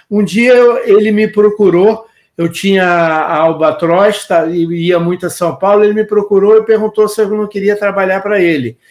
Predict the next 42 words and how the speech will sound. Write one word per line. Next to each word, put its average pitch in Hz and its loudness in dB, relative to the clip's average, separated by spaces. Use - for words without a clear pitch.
Só 208 0
que 202 -10
tinha 226 -4
um 226 -2
problema, 190 0
ele 156 -6
não 170 -4
podia 185 -2
pagar. 165 -4
Então, 190 2
eu 220 4
não 233 0
era 240 0
muito 240 0
afeito 220 0
a 208 0
trabalhar 180 -2
de 175 -6
graça, 160 -2
mas 175 -4
pro 226 -2
Alceu, 196 0
eu 196 -4
digo, 196 -6
eu 226 0
vou, 226 -2
vou, 190 -2
eu 170 -8
vou 202 0
fazer 196 0
isso 202 -4
porque - -6
eu 208 0
quero 226 0
aprender 165 -4
com 160 -10
o 156 -4
Alceu, 147 -6
e 180 -4
aprendi 202 -4
muito. 202 -4
Inclusive, 214 0